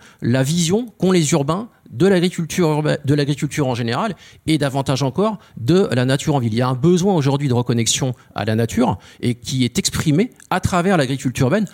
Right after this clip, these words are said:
Beaucoup de celles et ceux qui viennent dans ce mouvement, euh, sont venus précisément, euh, notamment, moi c'est ce que j'ai pu observer dans mes travaux à Paris, sont venus précisément à travers des mouvements totalement liés à l'agriculture urbaine.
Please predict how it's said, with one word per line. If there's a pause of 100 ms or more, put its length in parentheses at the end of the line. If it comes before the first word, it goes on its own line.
(140)
Beaucoup
de
celles
et
ceux
qui
viennent
dans
ce
mouvement, (280)
euh,
sont
venus
précisément, (280)
euh, (200)
notamment,
moi
c'est
ce
que
j'ai
pu
observer
dans
mes
travaux
à
Paris, (260)
sont
venus
précisément (160)
à
travers
des
mouvements (280)
totalement
liés (100)
à
l'agriculture
urbaine.